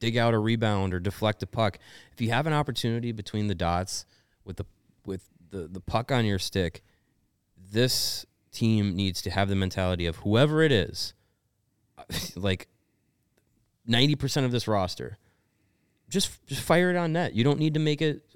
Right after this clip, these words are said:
pretty. You don't need to do, uh, a, a backhanded, uh, no-look dump pass that may or may not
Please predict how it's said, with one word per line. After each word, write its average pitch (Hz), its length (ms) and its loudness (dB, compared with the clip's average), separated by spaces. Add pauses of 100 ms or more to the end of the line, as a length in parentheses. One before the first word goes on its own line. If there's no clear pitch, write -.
(140)
pretty. 156 220 2
You 107 120 4
don't 117 140 2
need 135 160 2
to 131 60 2
do, 143 400 2 (420)
uh, 107 420 6 (200)
a, 104 100 0
a 98 60 2
backhanded, 110 920 2 (480)
uh, 98 300 4
no-look 107 640 4
dump 110 280 2
pass 95 560 0 (200)
that 104 140 -2
may 107 240 2
or 107 120 2
may 104 160 0
not 104 260 -2